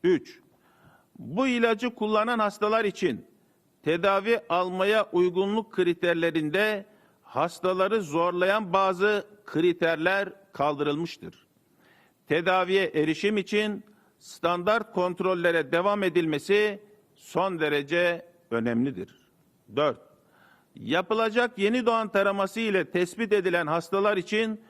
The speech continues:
uygun tedaviye derhal en erken dönemde başlanacaktır.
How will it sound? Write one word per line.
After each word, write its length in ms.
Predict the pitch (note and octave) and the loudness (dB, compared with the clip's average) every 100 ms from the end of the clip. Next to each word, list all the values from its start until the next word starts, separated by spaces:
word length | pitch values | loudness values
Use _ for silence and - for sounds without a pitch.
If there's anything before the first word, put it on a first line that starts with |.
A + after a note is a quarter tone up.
| - _ _ | -20 _ _
uygun 460 | D3+ F3+ F3+ A#3 A3+ | -2 0 0 -2 -2
tedaviye 920 | - E3+ E3+ F3 E3+ D#3+ F#3 G#3 G3+ - _ _ | -2 -2 2 2 2 2 2 0 -4 -10 _ _
derhal 720 | - G#2+ F#3 A3 F#3+ G#3 G#3+ G3+ - _ _ _ | -20 -2 0 2 2 2 0 -8 -18 _ _ _
en 200 | F#3+ B3 | -2 0
erken 480 | G#3+ G3 - F#3 E3+ | 2 2 2 0 0
dönemde 520 | F3 F#3 F#3 F#3+ G#3+ | 0 2 0 0 0
başlanacaktır. 840 | F3 D3+ D3+ C#3+ A#2+ B2 - - F2 | 0 -2 -2 -2 -2 -4 -6 -14 -16